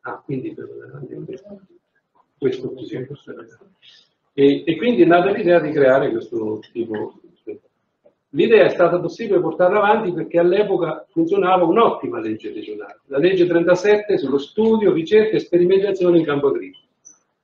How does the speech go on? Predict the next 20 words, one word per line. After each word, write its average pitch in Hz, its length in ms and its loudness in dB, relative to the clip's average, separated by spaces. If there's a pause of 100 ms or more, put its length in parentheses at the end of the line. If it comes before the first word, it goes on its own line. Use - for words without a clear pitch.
(220)
perché 196 400 4
questa 196 300 2
legge 208 360 6
finanziava 214 880 4
la 170 140 0
ricerca 175 680 2
tout 160 180 -8
court, 165 460 0
cioè 156 180 -2
non 175 320 4
era 180 300 4
collegata 175 920 4
alla 156 120 0
necessità 151 800 -2
di 139 80 -8
farla 160 380 0
in 180 200 0
aziende 156 840 2 (520)
in 139 160 -2
produzione, 127 920 -2